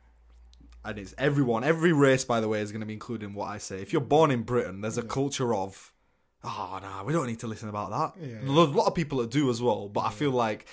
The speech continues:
Speaker 1: there's a lot of, like, "Ah, we'll be all right." In Yorkshire, they say, "We'll be right."
Speaker 2: <laughs> Yeah,
Speaker 1: Right?
Speaker 2: yeah,
Speaker 1: Like,
Speaker 2: yeah.
Speaker 1: there's just,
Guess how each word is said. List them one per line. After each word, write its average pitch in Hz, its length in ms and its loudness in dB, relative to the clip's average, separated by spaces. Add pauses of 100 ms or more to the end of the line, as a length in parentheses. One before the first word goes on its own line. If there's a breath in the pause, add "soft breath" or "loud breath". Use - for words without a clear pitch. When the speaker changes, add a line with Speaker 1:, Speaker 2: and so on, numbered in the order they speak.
Speaker 1:
there's 123 160 0
a 127 40 0
lot 127 120 4
of, 113 160 -2
like, 95 220 -4 (180 loud breath)
"Ah, 139 240 0
we'll 135 100 2
be 123 120 -2
all 101 180 0
right." 98 180 -4
In 165 180 0
Yorkshire, 147 300 4
they 113 60 -2
say, 110 160 -2
"We'll 123 100 0
be 117 120 -4
right." 98 360 -6
Speaker 2:
<laughs> - 100 -16
Yeah, 170 220 2
Speaker 1:
Right? 113 280 4
Speaker 2:
yeah, 120 60 -4
Speaker 1:
Like, 110 180 0
Speaker 2:
yeah. 110 100 -6
Speaker 1:
there's 120 240 0
just, - 320 -2